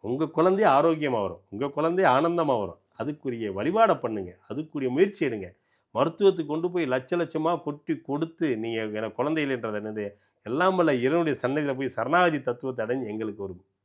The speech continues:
மக்கட் பேரத்தா அப்படின்னு வேண்டிங்கன்னா, எப்படி மெய்கண்ட தேவர் பிறந்தாரோ, அதாவது அச்சுத கலப்பன் நாயனாருக்கு இந்த ஜென்மத்துல குழந்தையே இல்லை என்று இருந்த தம்பதியருக்கும் எல்லாம் வல்ல இறைவன் குழந்தையை கொடுத்து ஆசீர்வதித்த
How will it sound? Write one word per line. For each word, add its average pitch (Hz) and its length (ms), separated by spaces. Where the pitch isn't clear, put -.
மக்கட் 127 400
பேரத்தா 113 560
அப்படின்னு 113 280
வேண்டிங்கன்னா, 107 640
எப்படி 123 340
மெய்கண்ட 151 500
தேவர் 120 340
பிறந்தாரோ, 117 500
அதாவது 98 220
அச்சுத 160 340
கலப்பன் 131 360
நாயனாருக்கு 127 640
இந்த 110 200
ஜென்மத்துல 165 600
குழந்தையே 160 720
இல்லை 156 520
என்று 143 600
இருந்த 147 280
தம்பதியருக்கும் 175 880
எல்லாம் 156 360
வல்ல 170 180
இறைவன் 147 640
குழந்தையை 160 440
கொடுத்து 139 320
ஆசீர்வதித்த 127 640